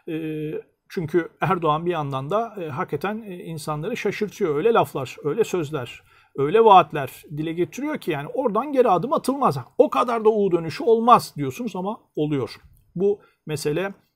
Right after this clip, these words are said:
e, tabii İsveç'in nato üyeliğini onaylamama meselesi daha önceki Rahip Bramson vesaire gibi sözlerle kıyaslanmayacak önemde. Bu çünkü Türkiye'nin, e, durumunu daha da etkiliyor.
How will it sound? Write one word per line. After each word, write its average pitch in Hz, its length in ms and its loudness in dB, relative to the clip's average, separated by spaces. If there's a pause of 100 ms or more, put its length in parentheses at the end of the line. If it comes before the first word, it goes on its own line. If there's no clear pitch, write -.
e, 151 680 -6
tabii 170 280 -6 (960)
İsveç'in 160 500 -6
nato 165 300 -6
üyeliğini 151 600 -2 (360)
onaylamama 147 760 2
meselesi 139 640 -8
daha 175 260 -2
önceki 147 340 -6
Rahip 151 300 -2
Bramson 160 460 -10
vesaire 147 380 -6
gibi 143 200 -10
sözlerle 165 640 -4 (280)
kıyaslanmayacak 190 920 -4
önemde. 135 520 -6
Bu 175 260 0
çünkü 143 460 -12
Türkiye'nin, 139 540 -12 (220)
e, 139 180 -16
durumunu 139 360 -8
daha 147 220 -4
da - 80 -8
etkiliyor. 135 540 -4